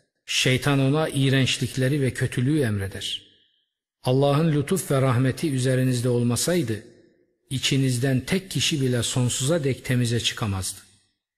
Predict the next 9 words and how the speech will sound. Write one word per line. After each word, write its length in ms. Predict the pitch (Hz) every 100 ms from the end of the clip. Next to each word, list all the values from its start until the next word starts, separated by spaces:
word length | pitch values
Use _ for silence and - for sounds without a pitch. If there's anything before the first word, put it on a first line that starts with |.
| _ _
Ama 240 | - 123 123
Allah 360 | 123 135 120 -
dilediğini 520 | 117 117 117 120 120
arıtıp 420 | 113 110 - -
temizliyor. 720 | - 110 104 123 151 104 - - _ _ _ -
Allah 280 | 117 113 107
her 240 | - 165
şeyi 380 | 131 123 110 107
işitiyor, 680 | - 104 - 104 98 -